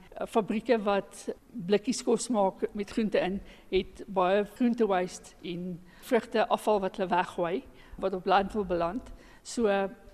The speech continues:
as ons al daai bymekaar sit en in hierdie aanleg gebruik, kan ons ons groen steenkool maak en ons kan 'n olie maak wat ons kan gebruik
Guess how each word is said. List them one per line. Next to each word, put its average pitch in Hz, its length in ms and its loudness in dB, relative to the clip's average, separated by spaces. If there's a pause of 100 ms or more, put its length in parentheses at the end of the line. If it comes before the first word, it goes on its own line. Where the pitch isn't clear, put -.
(240)
as 220 120 -2
ons 233 160 -6
al 277 180 4
daai 208 240 4
bymekaar 220 580 2
sit - 260 -4
en 190 100 -4
in 185 100 -2
hierdie 220 420 -2
aanleg 220 320 2
gebruik, 180 380 0 (260)
kan 226 240 0
ons 196 500 -4 (200)
ons 202 200 -6
groen 262 200 2
steenkool 226 520 2
maak 175 300 -2 (540)
en 262 200 4
ons 254 160 0
kan 226 180 0
'n 208 260 2 (160)
olie 269 240 6
maak 185 420 -2 (360)
wat 214 180 -2
ons 190 120 -4
kan 214 140 2
gebruik 196 400 0